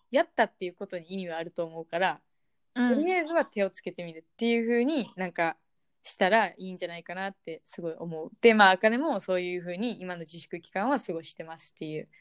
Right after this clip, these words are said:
Speaker 1: 感じかな。
Speaker 2: なるほど。
Speaker 1: うんうんうん。
Speaker 2: で、YouTubeどうなん？始めてみて。
Speaker 1: えー、でもやっぱすごい難しいな。
Speaker 2: あー。
Speaker 1: もうなんか初めて多分今、二週間ぐらいやけど、
Speaker 2: うん。
Speaker 1: すごい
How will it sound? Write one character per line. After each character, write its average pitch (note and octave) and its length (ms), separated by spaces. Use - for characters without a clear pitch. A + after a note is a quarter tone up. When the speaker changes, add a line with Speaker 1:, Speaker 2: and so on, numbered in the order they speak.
Speaker 1:
感 E3 220
じ D3+ 120
か D#3+ 140
な。 G3 180
Speaker 2:
な A#3+ 240
る A#3+ 100
ほ A#3+ 140
ど。 G#3+ 140
Speaker 1:
う - 0
ん A3+ 100
う - 0
ん G3+ 60
う F#3+ 60
ん。 A3+ 40
Speaker 2:
で、 A#3 100
YouTube B3 600
ど A#3 160
う G#3+ 40
な F3+ 160
ん？ G3 40
始 G3+ 260
め F#3+ 120
て G3 140
み F#3+ 120
て。 - 180
Speaker 1:
え G#3+ 220
ー、 - 20
で A#3 80
も A3+ 80
や A3+ 80
っ A3+ 100
ぱ G3 280
す - 240
ご C#4+ 140
い G3 220
難 A#3+ 500
し - 380
い F3 40
な。 E3+ 220
Speaker 2:
あ G3+ 40
ー。 G3 80
Speaker 1:
も G3 120
う - 20
な F#3+ 80
ん F#3+ 40
か F#3+ 60
初 A#3 260
め C4 120
て F#3 260
多 G#3 140
分 G3 100
今、 F#3 260
二 G#3+ 160
週 A#3 380
間 G#3+ 640
ぐ A3 160
ら G3 140
い E3+ 80
や E3 100
け F3 160
ど、 D#3+ 320
Speaker 2:
う A3 100
ん。 G#3 440
Speaker 1:
す A#3 160
ご A#3+ 100
い F#3+ 160